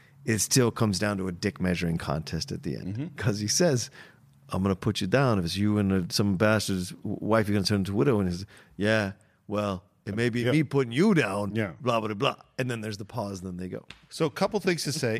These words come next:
Speaker 2: and a great
Speaker 1: <laughs>
Speaker 2: kind of almost a smile from Pacino at
Speaker 1: Yeah.
Speaker 2: the very end of the scene.
Speaker 1: Yeah, I love it.
Speaker 2: Um, a couple things about this. Uh, the first thing I wanted to just say is acting styles. You have two actors who have been grandiose and huge characters at various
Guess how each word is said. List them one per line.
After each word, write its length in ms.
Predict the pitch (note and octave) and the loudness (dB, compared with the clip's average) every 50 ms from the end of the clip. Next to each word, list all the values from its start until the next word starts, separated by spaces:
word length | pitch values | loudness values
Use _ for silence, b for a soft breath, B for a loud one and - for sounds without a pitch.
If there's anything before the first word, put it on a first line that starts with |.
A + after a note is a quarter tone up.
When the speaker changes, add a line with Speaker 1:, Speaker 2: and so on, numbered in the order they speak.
| C#3+ C#3+ | 0 2
Speaker 2:
and 100 | E3 E3+ | 2 2
a 40 | D#3 | 2
great 360 | C#3+ - B2 B2+ E3+ F#3+ F3+ C#3+ - | 0 0 0 2 2 2 0 -2 -8
Speaker 1:
<laughs> 80 | - - | -10 -10
Speaker 2:
kind 260 | - - F3+ F#3 F3 | -6 -4 -2 0 0
of 80 | E3 - - | -2 -4 -6
almost 540 | - C3+ E3+ G3+ G#3 A3 A#3 A#3 - - - | -4 -4 -2 -2 -2 0 0 0 0 0 0
a 40 | - | 0
smile 520 | - - - F#3 F3 E3+ F3+ G3 G#3 G#3 | 0 0 2 0 0 0 0 0 -2 -2
from 200 | G#3 - - F3+ D#3 | -2 -2 -2 -4 -4
Pacino 440 | - - - - G3+ G3 G3 G3 F#3 | -2 -4 -2 0 0 0 2 2 4
at 60 | E3 | 4
Speaker 1:
Yeah. 140 | D#3+ D3+ A#2+ | 4 4 4
Speaker 2:
the 80 | A#2 | 0
very 520 | A2 G#2+ C3+ C3 D#3 F3+ G3 G3+ G3+ D#3 C#3 | -2 0 2 2 4 4 2 2 0 0 0
end 200 | D#3+ F3 F3 F#3 | 0 2 2 0
of 60 | E3+ | 0
the 80 | D#3+ | 0
scene. 460 | C#3+ - - D3 D3 D#3 E3 F#3+ G#3 - | 0 0 2 2 0 0 0 -4 -6 -4
Speaker 1:
Yeah, 160 | G#2 G2+ F#2 E2 | -2 -2 -2 -2
I 20 | |
love 220 | F2+ F#2+ F#2+ E2+ | -2 -4 -4 -4
it. 80 | F2+ - | 0 2
Speaker 2:
Um, 260 | B2 B2+ B2 B2 C3 | 4 4 4 4 2
a 40 | A#2+ | 0
couple 220 | - F3+ F#3 G#3+ | 0 0 0 0
things 220 | F3 - F3+ D#3 C3+ | 0 -2 -2 -2 0
about 260 | B2 A2+ G2 G2+ - | 0 0 0 0 0
this. 240 | - F#2 F2 - - _ _ - | -2 -2 -2 -4 -6 _ _ 2
Uh, 220 | G#2 G#2 G#2 G2 - - | 4 4 4 2 0 -2
the 60 | A#2 | -6
first 280 | - - F3+ F#3 - - | -2 0 0 0 2 0
thing 140 | G3 D#3+ C3 | 0 0 0
I 60 | B2 | 0
wanted 240 | B2+ A#2 A#2 A2 G#2 | -2 -2 -4 -4 -6
to 60 | G2+ | -6
just 220 | G2+ - A#2 G#2+ - | -4 -2 0 0 2
say 200 | - G#2 F#2 F2 | 2 2 2 2
is 240 | F2+ F2+ - - - _ _ _ _ _ _ _ | 0 0 -2 -6 -10 _ _ _ _ _ _ _
acting 320 | - B2+ C#3+ C#3+ - D#3+ B2+ | 0 2 2 2 2 2 0
styles. 340 | - - G2 D2+ C#2 E2+ - | 2 0 -2 -2 -4 -2 -2
You 140 | D#3 G3+ B3+ | 0 2 2
have 140 | A#3 F#3 - | 2 0 -2
two 200 | - G3 G3 - | -4 -4 -2 0
actors 500 | - B2 A2 A2 - - A2 G#2+ G2 - | 0 0 0 0 0 -2 -2 -2 -2 -4
who 200 | - - D#3 C#3 | -4 -2 -2 0
have 300 | A#2+ A#2+ A2+ A2+ G#2+ - | 0 0 0 0 0 -2
been 300 | - B2 C3 C3 B2 A2+ b b b b b b b _ - - A2 | 0 0 0 0 -2 -4 b b b b b b b _ -6 -2 2
grandiose 720 | A2+ C3+ D3+ D3 B2 C3 C3 B2+ A#2+ F#2+ E2 - - - - - - | 2 4 4 4 4 4 4 4 4 2 0 0 0 -2 -2 -2 0
and 340 | G#2+ G#2 G2+ G2 F#2+ F2+ F2 - - | 2 2 2 2 0 -2 -6 -10 -12
huge 460 | - - A3 A3+ A3 G#3 F#3+ C3+ - | -6 -2 0 0 2 0 0 -2 -2
characters 480 | - - C#3 C3+ G#2+ - - F#2+ E2+ F2+ | -2 0 0 0 -2 -2 -6 -6 -6 -6
at 60 | F2+ | -8
various 340 | A2+ A2+ G#2+ A#2 C3 C3 - | -4 0 2 2 2 2 0